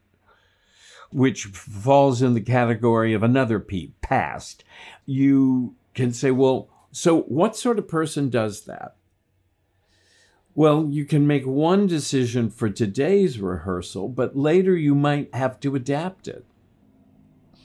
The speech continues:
I mean, any of you, if I said, "What sort of person goes to, to law school at night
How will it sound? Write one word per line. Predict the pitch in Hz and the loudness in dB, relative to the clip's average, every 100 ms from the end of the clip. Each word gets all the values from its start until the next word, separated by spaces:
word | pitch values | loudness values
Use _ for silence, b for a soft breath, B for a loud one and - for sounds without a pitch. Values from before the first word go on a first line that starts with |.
| _ _ - - B B | _ _ -20 -20 B B
I | 208 | 2
mean, | 240 208 | 2 -2
any | - 277 311 294 | 0 4 4 6
of | 185 120 | 4 2
you, | 120 120 | 2 4
if | 143 139 131 | 4 2 0
I | 147 175 | 0 0
said, | 202 - 135 | 0 0 2
"What | 160 202 | 2 0
sort | - 202 | -2 -2
of | 190 | 0
person | 151 131 123 123 | 0 0 0 0
goes | 120 120 117 - | 2 2 0 -4
to, | 120 | -8
to | - 117 127 113 | -10 -6 0 0
law | 113 156 214 | 2 2 2
school | 208 - 147 143 139 135 123 | 0 -2 0 2 2 -2 -2
at | 120 117 | -4 0
night | 120 110 87 - | 2 0 -4 -14